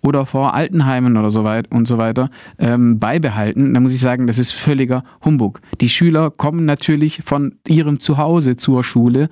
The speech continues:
und, äh, nicht, und es bringt ihnen nichts, wenn sie dreihundert Meter von der Schule entfernt überfahren werden. Äh, d-, also Geschwindigkeitsübertretungen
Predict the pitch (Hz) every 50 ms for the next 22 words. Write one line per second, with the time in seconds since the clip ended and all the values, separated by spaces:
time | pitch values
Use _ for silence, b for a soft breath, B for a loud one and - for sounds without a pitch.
0 | B B B B B B B - 127 127 131 123 - - 127 127 123 120 131 131
1 | 143 139 - - - - 127 131 127 139 - - - 160 175 175 - - 156 151
2 | 151 151 160 170 - - 139 143 143 135 135 131 127 127 143 151 147 131 135 139
3 | 131 135 131 147 131 127 - 156 139 127 131 123 - 156 175 180 143 120 110 104
4 | - 123 107 104 104 104 107 107 107 107 127 139 B B B B B B B B
5 | 123 120 120 117 117 113 - - - - - - 127 - 143 139 135 123 B B
6 | B B B B B B B B _ _ _ _ - 143 143 143 - 220 220 202
7 | - 170 151 156 147 147 - - 156 151 151 151 151 151 156 156